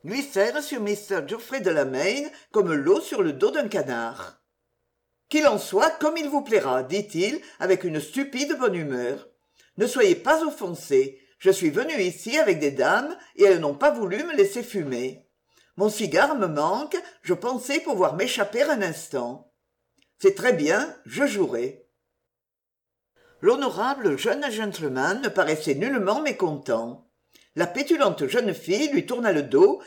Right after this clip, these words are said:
et regarda de nouveau vers l'autre extrémité de la serre. « Qui vais-je choisir ? » se disait-elle. Un jeune homme brun, au visage brûlé par le soleil,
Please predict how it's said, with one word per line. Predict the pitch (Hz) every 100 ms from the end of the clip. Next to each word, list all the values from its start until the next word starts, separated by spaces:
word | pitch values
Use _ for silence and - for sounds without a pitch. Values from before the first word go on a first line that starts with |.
| -
et | 165
regarda | 165 240 277 170 -
de | 233
nouveau | 208 165 139 202
vers | 277 202
l'autre | 147 - 277
extrémité | - 226 185 160 220
de | 277
la | 208 165
serre. « | - 127 113 117 147 156 _ _ _ _ _ _ _ _ _ _ _ _ _
Qui | - 349
vais-je | 403 349 285
choisir ? » | 233 208 180 135 143 160 -
se | 165
disait-elle. | 151 143 143 139 139 139 139 156 - _ _ _ _ _ _ _ _ _
Un | 160
jeune | 165 240 311
homme | 220 135
brun, | - 135 196 269 -
au | 165
visage | 226 269 320 190 175
brûlé | - 254 294
par | - 185
le | 147
soleil, | - 135 123 160 240 320